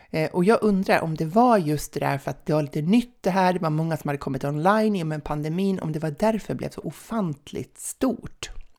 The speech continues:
Jag hittade anteckningar från den här tiden när jag gick tillbaka och gjorde lite research inför det här avsnittet.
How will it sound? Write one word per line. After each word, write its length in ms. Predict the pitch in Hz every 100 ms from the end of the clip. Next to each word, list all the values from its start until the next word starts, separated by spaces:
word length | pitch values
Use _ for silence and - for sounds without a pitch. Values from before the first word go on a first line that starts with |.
| _ _ _ _ _ _ _ - - - -
Jag 140 | 202
hittade 440 | 208 220 - 294 -
anteckningar 640 | 170 180 - 202 - 160
från 180 | 139 143
den 100 | 143
här 80 | 139
tiden 320 | 156 156 139
när 60 | 147
jag 40 |
gick 120 | 151
tillbaka 540 | - 156 170 160 139 135
och 180 | 151
gjorde 260 | 147 156 147
lite 180 | 147 160
research 680 | 175 220 165 - 147 156 -
inför 280 | 147 - 135
det 80 |
här 220 | 151 170 117
avsnittet. 760 | 139 139 - 160 - 127 -